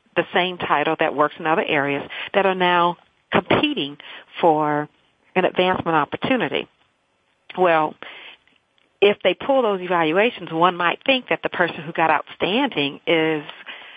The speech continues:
a better performer than the one who got maybe, let's say, meets or above standard. And in reality,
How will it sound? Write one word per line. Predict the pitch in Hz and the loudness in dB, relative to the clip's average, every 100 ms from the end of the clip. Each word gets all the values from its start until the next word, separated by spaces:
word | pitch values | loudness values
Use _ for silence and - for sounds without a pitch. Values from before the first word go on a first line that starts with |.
| - _ | -20 _
a | 180 160 156 | -2 0 0
better | 165 180 175 | 2 2 0
performer | 175 - 311 262 175 - | -2 0 0 0 -4 -2
than | 175 | -4
the | 170 | -2
one | 175 | -4
who | 170 175 | -4 -4
got | 170 160 156 _ 170 | 0 0 -2 _ -6
maybe, | 165 160 156 | -4 -4 -4
let's | 156 - | -4 -2
say, | 165 | -2
meets | 151 180 185 - | 0 -2 -2 -2
or | 175 | 0
above | 175 175 175 - | 2 0 0 -2
standard. | 233 285 - - _ - - - - _ _ _ | -4 -4 -6 -8 _ -20 -18 -20 -20 _ _ _
And | 202 196 | 2 2
in | |
reality, | 185 180 185 220 214 165 170 | 2 2 4 2 0 -2 -8